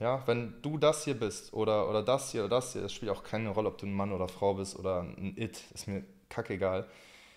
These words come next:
Wenn du einfach ein Mensch bist, ja, und <laughs> du bist einer von diesen Personen, ne, und du ha-, du übernimmst keine Verantwortung, dann wirst du einfach sterben, fertig, dann hast du keine Macht mehr über dein Leben. Das heißt, dieses Drama,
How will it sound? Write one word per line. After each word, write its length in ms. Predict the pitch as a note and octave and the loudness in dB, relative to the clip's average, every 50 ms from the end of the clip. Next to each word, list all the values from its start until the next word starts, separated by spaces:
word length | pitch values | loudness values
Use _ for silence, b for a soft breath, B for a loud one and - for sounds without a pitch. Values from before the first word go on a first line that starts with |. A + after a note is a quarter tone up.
| B B B B B - | B B B B B 4
Wenn 200 | A2 B2+ D3 D3+ | 6 6 6 6
du 280 | D#3+ D#3 D3 C#3+ C#3+ - | 4 2 2 0 -2 0
einfach 520 | - B2 B2+ B2 B2+ - A#2+ A#2 - - - | 2 4 4 4 2 -2 -4 -4 -6 -4 -2
ein 340 | A2+ A2 A2 G#2+ G#2+ G#2 - - - | 0 0 0 0 -2 -6 -10 -2 2
Mensch 360 | G#2+ - - - - - - | 2 4 4 4 2 0 -2
bist, 280 | - - - - - - _ | -4 -8 -10 -12 -12 -6 _
ja, 200 | F#2+ G#2 A2 B2 - - - - _ _ | -2 -2 -2 -2 -6 -12 -20 -20 _ _
und 140 | - A2 A2 A2 - | 2 2 2 2 0
<laughs> 120 | - - - | -2 -2 -4
du 80 | A#2 | 0
bist 220 | A#2+ C#3+ C#3 - - | 0 0 0 2 0
einer 220 | B2+ - - B2 | 0 0 0 0
von 160 | - A#2+ A2 | -2 -2 -2
diesen 200 | A2 G#2+ A2 G#2+ | -2 -2 -4 2
Personen, 480 | - B2 G#2+ G2 A2 A#2 G#2 F2+ F2 F#2 - - | 4 4 4 4 4 2 2 2 0 -4 -8 -4
ne, 220 | G2 G#2+ C3 D#3+ B B B B B B B | -2 0 0 -2 B B B B B B B
und 80 | - G#2+ | -2 2
du 120 | A2 A#2+ | 2 4
ha-, 100 | B2 C3 | 4 2
du 180 | - - A#2 A#2 | 0 -2 -2 -4
übernimmst 440 | A#2+ - B2 B2+ B2+ C#3 C#3+ - - | -2 0 2 2 4 4 2 0 0
keine 220 | - D3 D3 D#3+ | 0 0 0 0
Verantwortung, 540 | D3+ - - - E3 D#3 - - A#2 G#2 G2 | 0 -2 -4 -4 -4 -4 -2 -2 -2 -2 0
dann 80 | G2 A2 | 0 0
wirst 200 | C3 C3 - - | -2 -2 -2 -2
du 60 | - | -2
einfach 200 | - B2 B2 A#2+ | -2 -2 -4 -4
sterben, 400 | - - - - D#3+ D3 G#2+ F#2 - - | -6 -2 0 2 2 2 0 -4 -10 -8
fertig, 400 | - - D3+ D3+ - F#2+ F2+ - | -6 -4 -4 -4 -4 -6 -6 -4
dann 120 | - G#2+ | -4 -4
hast 160 | A#2+ B2 - | -4 -6 -6
du 40 | - | -8
keine 240 | - - C#3 C3+ B2+ | -4 -2 0 0 0
Macht 240 | B2+ C#3+ C#3 - - | 0 -2 -2 -4 -4
mehr 100 | A#2+ G2+ | -6 -2
über 140 | F2+ G2 F2+ | 0 0 0
dein 160 | F#2 F#2+ F2+ | 0 -2 -4
Leben. 220 | F#2+ F#2 - - - B B B B B B B B B | -4 -6 -6 -10 -8 B B B B B B B B B
Das 160 | - - - | -6 0 2
heißt, 180 | C#3 C3 B2+ - | 2 2 2 0
dieses 380 | C3 B2 B2 A#2+ G#2+ - - - | -4 -2 -2 -2 -4 -4 -2 0
Drama, 560 | B2 A#2 B2 C#3 D3+ D3+ C3+ A2+ F#2 E2+ | 6 8 8 8 8 6 4 4 2 2